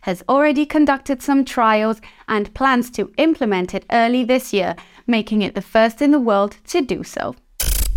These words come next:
That's it for now, but we'll be back again next week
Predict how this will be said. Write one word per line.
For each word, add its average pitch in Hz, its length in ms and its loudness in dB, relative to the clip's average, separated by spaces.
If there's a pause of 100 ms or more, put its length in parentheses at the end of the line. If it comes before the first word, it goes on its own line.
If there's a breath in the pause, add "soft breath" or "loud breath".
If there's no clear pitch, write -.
(680)
That's - 340 0
it - 200 -2
for 233 100 -2
now, 185 320 0
but 202 200 -2
we'll 277 200 2
be 330 160 2
back 294 300 -2
again 247 320 2
next 233 320 -2
week 254 280 -2